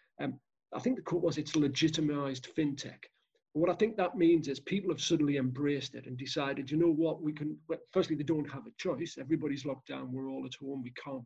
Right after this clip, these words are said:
visit banks or go to physical establishments. But what that did was deliver a real sense of urgency, uh, about finding it. So I think that, uh, had fitted in nicely with what we'd done just in the run-up to that, because essentially it's about,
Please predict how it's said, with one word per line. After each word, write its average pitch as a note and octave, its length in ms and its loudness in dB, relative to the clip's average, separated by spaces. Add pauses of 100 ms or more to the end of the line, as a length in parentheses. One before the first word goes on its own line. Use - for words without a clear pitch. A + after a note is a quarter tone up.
visit C#3+ 320 -8
banks C3+ 320 -8
or A#2+ 40 -20 (120)
go B2+ 160 -6
to B2+ 140 -12 (360)
physical C3 340 -4
establishments. B2 760 -10 (600)
But E3 120 0
what A3+ 160 6
that F3+ 180 0
did F3+ 220 8
was D3+ 140 0
deliver D3+ 340 0
a C#3+ 60 0
real C#3+ 320 2
sense C#3 400 -2
of B2 100 -6
urgency, D3+ 640 0 (120)
uh, C3+ 320 -4
about B2+ 260 -10
finding D3+ 400 -2
it. E3 140 -4 (320)
So D#3 140 -4
I D3 40 0
think G#3 300 6 (280)
that, F3 340 2 (360)
uh, C#3 160 -4 (140)
had C#3 320 -2 (200)
fitted D#3+ 280 4
in D3+ 160 2
nicely D3+ 400 -2
with C#3 260 -6
what D3 240 -4
we'd C3+ 260 -6
done C#3 300 -2 (420)
just D#3+ 200 2
in C#3 120 4
the C3 80 2
run-up E3+ 340 4
to B2+ 100 -16
that, B2 200 -14
because D3 200 -6
essentially E3+ 560 2
it's C3 180 -4
about, C3 420 -4